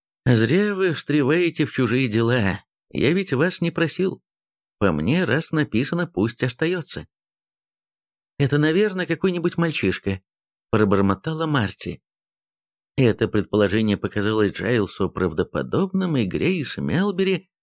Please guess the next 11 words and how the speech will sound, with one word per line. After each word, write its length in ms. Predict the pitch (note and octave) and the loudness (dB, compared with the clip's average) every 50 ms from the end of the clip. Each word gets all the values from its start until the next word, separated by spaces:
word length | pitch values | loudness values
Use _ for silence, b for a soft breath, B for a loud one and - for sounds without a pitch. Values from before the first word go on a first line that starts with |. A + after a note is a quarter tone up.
| _ _ _ _ _ _ | _ _ _ _ _ _
осталась 540 | A#2 A#2 - - - A3+ A#3+ A3 - - C3 | -2 -2 0 0 0 0 0 0 -2 -2 -2
вне 280 | G2+ F2+ C3+ F3 F#3+ | -2 0 0 -2 -2
подозрений. 840 | F#3 - D#3 D3 C3+ G2 G2+ G2 A2 A#2 A2+ A2 G#2+ G2 F2+ D#2+ - _ _ _ _ _ _ _ _ _ _ _ _ | -2 -2 -2 -2 -2 0 0 0 0 0 0 0 0 -2 -4 -6 -10 _ _ _ _ _ _ _ _ _ _ _ _
Не 200 | - A2+ A#2+ A2 | 2 2 4 4
сказав 440 | G2+ - - G#2 F#2+ G2+ F#2 - - | 2 2 0 2 2 2 0 0 0
ей 120 | G2 F2 D2 | -2 -2 -2
ни 140 | D2+ D#2 | -4 -6
слова, 500 | - - - - F3 G#3+ G#3 G3+ F#3+ D3 - | -8 -6 -4 -2 -2 -2 0 -2 -2 -2 -2
он 180 | - B2+ - - | -2 -2 -2 -2
перестал 560 | - A2 F#2 F2 E2 - - F#2+ E2 E2 D#2 | -2 -2 -2 -2 -2 -2 -2 -2 -2 -2 -2
думать 480 | E2+ D3+ G#3 G#3 G#3 G3 - - - | -2 0 0 0 0 -2 -6 -12 -20